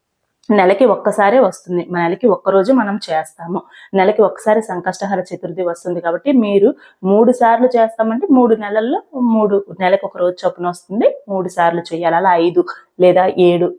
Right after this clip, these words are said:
తొమ్మిది, పదకొండు ఇలా మీ ఇష్టం. కానీ ఒక సంవత్సర కాలం ఈ వ్రతాన్ని పన్నెండు సార్లు చేస్తే, పన్నెండు నెలల్లో నెలకు ఒకసారి చొప్పున పన్నెండు సార్లు చేస్తే మీకు వ్రతం సిద్ధిస్తుంది. కాబట్టి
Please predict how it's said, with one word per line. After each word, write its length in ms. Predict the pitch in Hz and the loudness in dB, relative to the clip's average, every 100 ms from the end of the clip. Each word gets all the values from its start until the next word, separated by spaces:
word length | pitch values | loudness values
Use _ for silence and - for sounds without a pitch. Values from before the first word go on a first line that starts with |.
| - | -2
తొమ్మిది, 520 | 170 165 170 180 180 - | 0 0 0 -2 -4 -4
పదకొండు 400 | 165 165 165 156 - | -4 -4 -6 -6 -2
ఇలా 140 | 180 | -2
మీ 280 | 196 175 170 | 0 -2 -4
ఇష్టం. 220 | 156 - - - - - - | -4 -6 -8 -12 -20 -10 -2
కానీ 340 | 190 185 320 - | 0 2 0 -2
ఒక 180 | - | -2
సంవత్సర 680 | 208 196 180 185 180 - 180 | -2 -2 -2 -2 -4 -2 0
కాలం 440 | 160 175 196 247 247 | 0 2 4 2 2
ఈ 140 | 202 | -2
వ్రతాన్ని 580 | 185 175 170 190 185 160 - 170 | 0 -4 -2 -2 -2 -6 -6 -2
పన్నెండు 420 | 160 175 175 165 | 0 0 0 -2
సార్లు 420 | 165 156 175 202 196 | 0 0 0 -2 -6
చేస్తే, 440 | 175 165 - 311 - - | -10 -4 0 0 0 -2
పన్నెండు 360 | 160 170 175 | 0 0 -2
నెలల్లో 480 | 180 175 170 180 247 | -2 -2 -2 0 0
నెలకు 340 | 202 170 180 180 | 0 -8 -10 -10
ఒకసారి 420 | - - 170 170 _ | -12 -8 -6 -6 _
చొప్పున 280 | 165 - 277 - - - _ | -16 -6 -6 -6 -20 -20 _
పన్నెండు 360 | 190 208 240 233 | 0 2 2 2
సార్లు 400 | 220 196 226 220 196 | 2 0 0 -2 -2
చేస్తే 340 | 185 - 392 - _ 196 | -6 -6 -8 -8 _ 0
మీకు 280 | 226 254 | 0 2
వ్రతం 420 | 254 180 165 294 330 | 0 0 -2 -4 -4
సిద్ధిస్తుంది. 1120 | - 185 160 247 247 - 170 170 170 180 - - - - | -2 -2 0 0 0 -6 -6 -2 0 0 0 -10 -20 -2
కాబట్టి 680 | 165 165 196 196 170 247 | 0 2 0 0 0 0